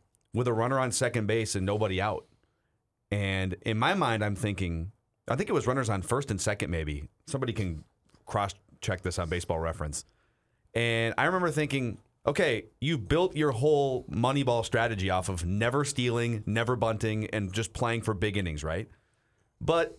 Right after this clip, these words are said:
shouldn't you be mindful that your season ends in less than six outs if you don't get that guy <laughs> from second base home? So if to, to still be playing for the, I think that's the nuance here in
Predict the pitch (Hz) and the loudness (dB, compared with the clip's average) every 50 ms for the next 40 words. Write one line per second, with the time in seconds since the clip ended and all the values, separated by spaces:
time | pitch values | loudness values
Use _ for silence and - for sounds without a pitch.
0 | - _ - - 185 208 202 226 240 226 240 180 147 143 160 165 - 190 170 - | -14 _ -4 -2 -2 -2 -2 -2 -2 0 0 2 2 2 2 0 0 0 0 2
1 | 123 120 110 - - 139 151 147 160 170 160 - - 101 107 117 131 143 151 127 | 0 0 0 0 0 2 2 2 2 2 0 0 0 2 2 2 2 2 0 -2
2 | - - 117 110 107 107 110 117 120 - - 131 113 98 - 127 117 - - 95 | 0 0 2 2 2 2 2 2 2 0 0 0 0 0 0 0 0 2 2 2
3 | 90 104 123 127 - - 117 101 117 104 - 110 104 117 113 - - - - 123 | 2 2 2 0 0 -2 -2 -2 -2 0 2 2 2 2 2 0 2 4 4 2
4 | 120 - 110 110 104 - - 143 135 113 - 139 135 147 139 120 117 120 123 120 | 2 2 0 0 0 0 0 -2 0 2 2 2 2 2 2 2 2 2 2 2
5 | - 104 98 110 143 175 - - - _ _ _ _ _ _ _ _ _ - - | 0 0 0 0 -2 -4 -8 -12 -20 _ _ _ _ _ _ _ _ _ 0 2
6 | 170 160 151 - - - 110 107 - 156 147 - - - 151 143 - - - 147 | 4 4 4 4 2 -2 -2 -2 0 -2 -4 -4 -2 -2 0 0 0 0 0 0
7 | 143 143 - - 165 165 156 151 147 - 143 143 143 143 143 - 123 117 117 - | 0 0 0 0 0 2 0 0 0 0 2 2 2 2 0 -2 -2 -2 -2 -4
8 | - - - _ _ - 131 135 196 196 202 190 190 - 156 143 139 160 185 180 | -6 -12 -20 _ _ -4 -2 -2 0 2 2 0 2 0 0 0 2 2 2 2
9 | 156 135 110 - 120 113 107 107 110 110 - - 120 110 110 110 110 107 101 | 2 2 0 0 0 2 2 2 0 0 -2 -2 -2 0 0 0 0 -2 -4